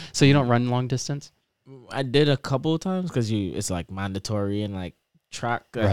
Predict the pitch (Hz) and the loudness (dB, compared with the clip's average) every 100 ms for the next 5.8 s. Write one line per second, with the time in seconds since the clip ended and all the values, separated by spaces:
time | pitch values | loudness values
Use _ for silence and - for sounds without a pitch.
0 | 98 98 113 104 98 - 101 98 139 139 | 4 2 0 -2 -4 0 0 2 -2 -2
1 | 151 156 131 110 101 107 - 101 90 90 | -4 -2 4 6 4 -2 -6 -6 -4 -6
2 | 87 87 87 92 82 - - - - - | -6 -6 -8 -8 -4 -4 -4 -14 -14 0
3 | - 135 143 160 156 175 185 165 147 - | 2 4 6 6 6 6 4 4 2 4
4 | 156 127 110 110 107 - 117 101 104 104 | 4 4 2 4 0 2 0 2 0 0
5 | 98 92 92 90 87 95 98 | -2 -4 -4 -6 -8 -8 -6